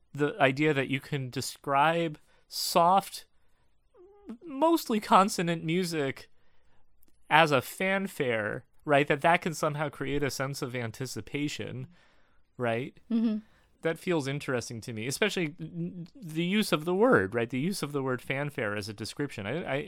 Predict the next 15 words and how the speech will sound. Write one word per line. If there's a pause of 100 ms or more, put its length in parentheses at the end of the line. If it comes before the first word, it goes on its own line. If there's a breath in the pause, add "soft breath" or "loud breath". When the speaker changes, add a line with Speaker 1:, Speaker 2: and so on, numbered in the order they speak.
Speaker 1:
think
it's
correct,
but
it's
like, (140)
I
don't
know,
you
say
fanfare
and
I'm
like,